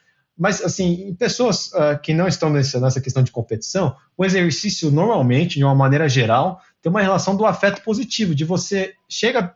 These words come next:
tá naquele dia estressado, cansado do trabalho, mas quando você chega pra fazer exercício,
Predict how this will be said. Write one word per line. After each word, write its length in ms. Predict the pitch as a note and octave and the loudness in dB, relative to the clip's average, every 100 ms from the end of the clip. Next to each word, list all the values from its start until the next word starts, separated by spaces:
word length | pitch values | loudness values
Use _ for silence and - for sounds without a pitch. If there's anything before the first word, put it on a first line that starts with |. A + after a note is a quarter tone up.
| _ | _
tá 160 | - A#3 | 0 0
naquele 300 | F#3 F3+ F3+ | 0 0 2
dia 160 | E3+ F3+ | 4 2
estressado, 800 | - - - D3+ C3 E3+ F#3+ E3 | 0 -6 0 0 4 4 4 2
cansado 340 | F3 - E3+ | -2 0 0
do 40 | - | 2
trabalho, 680 | C#3+ A#2+ C#3 F3+ G3 F#3+ - - _ | 0 2 2 2 2 -2 -6 -20 _
mas 140 | D#3+ - | -4 0
quando 160 | C4+ | 0
você 280 | D#4+ - A#3+ | 0 0 0
chega 380 | - - A#3+ A3 | 0 0 0 0
pra 160 | G3 | 0
fazer 220 | - D#3 D#3+ | 0 0 2
exercício, 760 | C#3+ A#2 - A#3 A3+ - G#2 | 2 0 -2 -4 -4 -6 -10